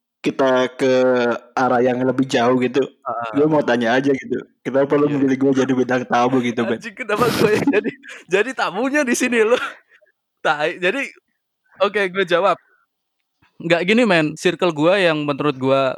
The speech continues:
Speaker 2: punya, salah satu orang yang punya kreativitas dan kemudian ada buktinya, itu elu gitu loh. Jadi ketika gua ngomongin tentang sebuah kreativitas,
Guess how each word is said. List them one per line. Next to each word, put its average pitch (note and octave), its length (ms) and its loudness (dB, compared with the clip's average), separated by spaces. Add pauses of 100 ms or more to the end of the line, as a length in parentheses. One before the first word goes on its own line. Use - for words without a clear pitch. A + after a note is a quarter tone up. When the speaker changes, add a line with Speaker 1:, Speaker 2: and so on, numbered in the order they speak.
(180)
Speaker 2:
punya, C3 680 -2
salah C#3+ 240 2
satu D3+ 260 0
orang D3 260 2
yang C#3 120 0
punya C3+ 240 -2
kreativitas C#3 880 -4
dan C3+ 220 0
kemudian C3+ 380 -2
ada C3+ 240 -2
buktinya, C3+ 840 -2
itu D3 240 -2
elu F3 400 2
gitu C#3 140 -2
loh. A2+ 240 -2 (140)
Jadi C3+ 280 2
ketika C#3+ 380 -2
gua C3 320 0
ngomongin C#3 840 2
tentang C3 340 -4
sebuah C3+ 320 -2
kreativitas, C#3 1040 -2